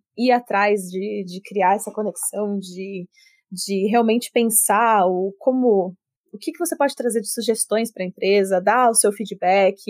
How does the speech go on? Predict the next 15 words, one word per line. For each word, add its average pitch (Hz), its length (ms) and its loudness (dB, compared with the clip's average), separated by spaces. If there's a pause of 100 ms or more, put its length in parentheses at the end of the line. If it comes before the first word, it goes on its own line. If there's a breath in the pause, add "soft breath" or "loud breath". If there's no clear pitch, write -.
(580 soft breath)
sempre 254 280 0
reportar 214 580 0
ali 196 240 0
o 214 40 0
que 208 100 -14
que - 80 -18
tá 240 100 0
te 240 120 -4
incomodando 202 540 0
no 180 140 -6
jogo, 196 360 2
o - 20 -4
que 202 120 -6
que 247 100 -12
tá, 202 320 0